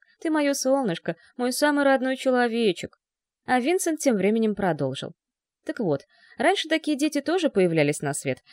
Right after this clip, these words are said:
но их было один на миллион, их называли гениями. Моцарт, Леонардо да Винчи, Винсент ван Гог,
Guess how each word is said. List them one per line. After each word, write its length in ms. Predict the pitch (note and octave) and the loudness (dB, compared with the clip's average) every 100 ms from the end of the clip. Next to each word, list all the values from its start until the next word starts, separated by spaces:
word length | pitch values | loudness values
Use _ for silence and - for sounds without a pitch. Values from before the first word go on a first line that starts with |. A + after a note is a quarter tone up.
| - | -8
но 120 | B3 | -2
их 120 | E4+ | 0
было 240 | C#4+ D4 C#4 | 2 4 4
один 260 | C4+ C#4 | 2 0
на 60 | C4+ | 0
миллион, 480 | C4+ C4 G#3 C3 D3 _ | 0 2 2 2 -4 _
их 220 | G#3 G#3+ | -4 0
называли 420 | G#3+ G#3 G3+ G#3+ | -2 -2 -2 -2
гениями. 640 | G#3 A3+ F#3+ C#3+ C3 C3+ - _ _ | -2 0 0 0 -4 -6 -12 _ _
Моцарт, 600 | F3 G3+ C#4 C#4 B3 - _ - - | 0 2 2 2 -2 -4 _ -12 2
Леонардо 480 | B3 B3 D#4+ C4 | 4 6 4 4
да 180 | F3 D3 | 4 4
Винчи, 480 | C#3+ A#3 B3 - G3 - _ | 2 -2 -2 -4 -6 -8 _
Винсент 480 | A#3 D#4+ - D#3+ D3 | -2 -2 -2 -4 -2
ван 240 | D3 D3 | -4 -2
Гог, 300 | D#3 C4 C#4 | 4 4 4